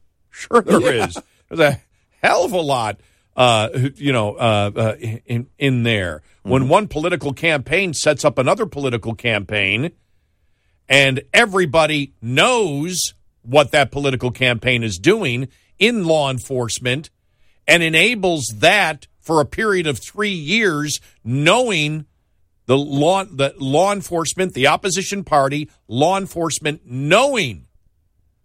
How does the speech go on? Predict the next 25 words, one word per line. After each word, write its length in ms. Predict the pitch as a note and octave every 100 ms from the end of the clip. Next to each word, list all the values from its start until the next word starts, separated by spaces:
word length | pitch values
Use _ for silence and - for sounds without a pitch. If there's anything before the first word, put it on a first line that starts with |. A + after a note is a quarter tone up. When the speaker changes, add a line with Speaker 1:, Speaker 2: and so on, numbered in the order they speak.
| _ -
Speaker 1:
what 280 | C#3 F#3
the 140 | F#3 E3+
intent 480 | C#3+ - G3+ A3+ C3+
was 440 | C#3 C3 D3+ - _ _ _ _ _
of 520 | C#3+ D3 C3+ C3 G#2+ -
the 120 | C3
Hillary 320 | C#3 E3+ D3+ C3
Clinton 340 | E3+ E3+ C#3+
campaign 560 | D3 D3 B2 D#3+ F#3+ D3+
to 80 |
set 220 | A#2 E3+ C#3+
up 100 | -
the 80 |
Trump 320 | A#2+ E3 C#3+ -
campaign, 640 | C#3+ A#2+ A2+ F#3 F3 D3+ - -
and 160 | C#3 C3+
law 180 | E3 G3
enforcement 560 | - D#3+ D#3 - C#3+
goes 240 | D3 D3+ C3+
along 480 | B2+ A#2+ F3+ A#3+ G3
with 180 | C3 C3
it 200 | C3 C#3 _ _
for 180 | _ D3
three 300 | C#3 D#3 F#3
years, 540 | E3+ D#3+ A3+ F#3+ E3